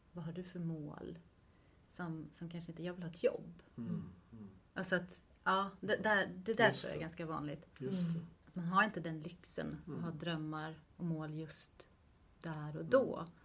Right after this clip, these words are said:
Speaker 3: Mm.
Speaker 1: Men jag har, har nog upplevt att, att det, det, det var det jag tänkte, ditt exempel kan vara också hopp,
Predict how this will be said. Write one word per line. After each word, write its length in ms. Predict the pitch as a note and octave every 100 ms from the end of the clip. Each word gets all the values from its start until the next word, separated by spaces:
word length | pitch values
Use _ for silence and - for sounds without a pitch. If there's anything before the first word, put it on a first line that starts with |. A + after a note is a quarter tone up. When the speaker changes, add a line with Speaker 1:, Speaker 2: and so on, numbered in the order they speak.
| -
Speaker 3:
Mm. 120 | F3+ E3+ - - -
Speaker 1:
Men 480 | F3+ F3+ F3 F3 E3
jag 500 | G3 G#3+ C4 C#4 G#3+
har, 180 | F3+ F3+
har 140 | F3 G3+
nog 220 | F#3 F3
upplevt 560 | E3 - D#3+ D#3 -
att, 480 | D#3 - - - - - - -
att 200 | E3+ F3
det, 400 | E3+ E3 D#3+ D3+ - - - - -
det, 260 | E3+ E3 - D3+
det 80 | F3
var 100 | F3
det 100 | G3
jag 160 | F3
tänkte, 240 | F3 E3 F3
ditt 180 | E3+ E3+
exempel 560 | E3+ G#3 G3+ G3 F3
kan 260 | F3 F3 E3
vara 120 | D#3+
också 220 | E3 -
hopp, 520 | E3 F3+ - - -